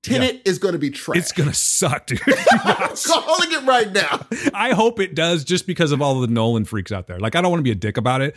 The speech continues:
Speaker 2: but it's just like, people swing from the, the sack of Nolan so hardcore.
Speaker 1: Dude.
Speaker 2: And I'll be honest with you, uh, Inception, it's cool. It's fucking confusing as shit.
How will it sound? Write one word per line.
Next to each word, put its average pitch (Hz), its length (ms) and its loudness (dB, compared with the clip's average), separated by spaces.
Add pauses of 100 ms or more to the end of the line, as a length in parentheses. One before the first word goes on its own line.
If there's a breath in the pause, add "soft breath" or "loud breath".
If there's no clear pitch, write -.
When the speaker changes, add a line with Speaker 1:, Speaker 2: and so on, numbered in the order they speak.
(180 loud breath)
Speaker 2:
but 139 120 0
it's 135 140 -2
just 139 180 -2
like, 113 220 -2 (400 soft breath)
people 170 280 2
swing 139 560 2
from 120 200 0
the, 107 200 0 (160)
the 117 80 0
sack 117 440 -2
of 110 120 -2
Nolan 113 400 2
so 131 520 0
hardcore. 120 520 -2
Speaker 1:
Dude. 156 120 6
Speaker 2:
And 127 100 2
I'll 262 60 2
be 294 120 2
honest 269 300 2
with 160 220 0
you, 101 180 -2 (460 soft breath)
uh, 143 240 2
Inception, 202 760 0
it's 311 140 -2
cool. 190 400 2
It's 170 100 -4
fucking - 320 -4
confusing 180 520 0
as 110 80 -2
shit. 139 400 -6